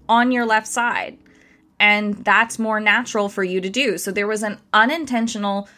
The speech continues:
distractor in the environment cueing her to do something different. And it would have been super obvious had she just gone in the tunnel, but she didn't. She went towards the tunnel and turned towards me and the tunnel and looked at me like, "I don't know what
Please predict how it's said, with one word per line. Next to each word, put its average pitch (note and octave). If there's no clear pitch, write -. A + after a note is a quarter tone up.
distractor G3+
in G#3+
the A3+
environment G3+
cueing B3+
her G#3+
to G3+
do F#3+
something F#3
different. -
And C#4
it C4+
would F4
have G4
been C#4+
super B3+
obvious G#3
had G#3
she G#3+
just F#3
gone G3
in F3+
the F3
tunnel, A3
but A#3
she C4+
didn't. B3
She C4+
went C4
towards C#4
the A3
tunnel F#3
and G#3
turned A3+
towards A#3
me G#3+
and F#3+
the F#3
tunnel F3+
and G3
looked A3
at G3+
me F#3+
like, F#3
"I D#3
don't B3+
know D#3
what E3+